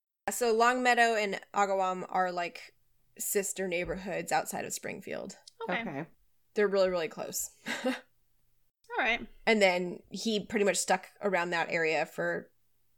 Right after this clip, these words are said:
Speaker 1: the entire time. So the, the airport that he worked at was also, um, just west of Springfield. And he was, the place that he was living, and then his girlfriend,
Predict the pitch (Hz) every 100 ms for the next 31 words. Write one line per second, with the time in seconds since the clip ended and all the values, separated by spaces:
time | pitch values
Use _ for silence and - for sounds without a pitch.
0 | _ _ - 185 180 160 165 - - 185
1 | 208 190 180 175 175 175 - - - 190
2 | - 196 190 175 - 180 175 185 190 180
3 | - - 165 - 170 - 180 175 185 -
4 | - 170 170 175 170 156 180 170 - 180
5 | 175 180 170 165 - - - - - _
6 | 190 185 165 160 - 196 170 170 165 -
7 | - - 185 202 190 196 180 170 175 165
8 | 165 165 - - 170 175 - 175 160 -
9 | - 196 -